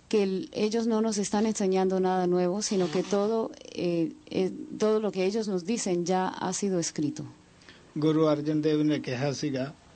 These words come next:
Speaker 2: "ਆਪਣ ਲੀਐ ਜੇ ਮਿਲੈ ਵਿਛੜ ਕਿਉ ਰੋਵਨ।"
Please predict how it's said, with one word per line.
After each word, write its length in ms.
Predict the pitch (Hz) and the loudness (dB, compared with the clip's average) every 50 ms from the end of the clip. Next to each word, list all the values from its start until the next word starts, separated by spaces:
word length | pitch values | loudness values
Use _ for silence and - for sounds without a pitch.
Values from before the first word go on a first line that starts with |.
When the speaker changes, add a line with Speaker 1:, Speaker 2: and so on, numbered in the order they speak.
| - - - - - - - - - - - 160 | -20 -20 -20 -20 -20 -20 -20 -20 -20 -10 -4 0
Speaker 2:
"ਆਪਣ 680 | 147 139 139 131 127 - - - 156 151 147 147 147 | 2 2 2 0 -4 -6 -4 0 2 2 4 2 2
ਲੀਐ 580 | 139 135 139 135 135 135 139 139 139 139 135 131 | 0 0 2 2 2 4 4 4 2 2 2 2
ਜੇ 360 | 127 123 127 127 127 135 139 | 2 2 2 2 2 2 0
ਮਿਲੈ 520 | 139 139 139 139 135 135 135 139 139 139 | -2 -2 -2 -2 -2 -2 -2 -2 -4 -4
ਵਿਛੜ 640 | 139 135 135 135 127 - - - 160 147 143 135 127 | -2 -2 -2 -2 0 0 -2 -2 -2 -2 -2 -4 -4
ਕਿਉ 320 | 127 - 131 127 127 123 | -4 0 2 4 4 4
ਰੋਵਨ।" 640 | 123 123 120 117 113 110 110 110 113 120 123 131 131 | 2 2 0 -2 -4 -6 -6 -4 -2 2 2 2 0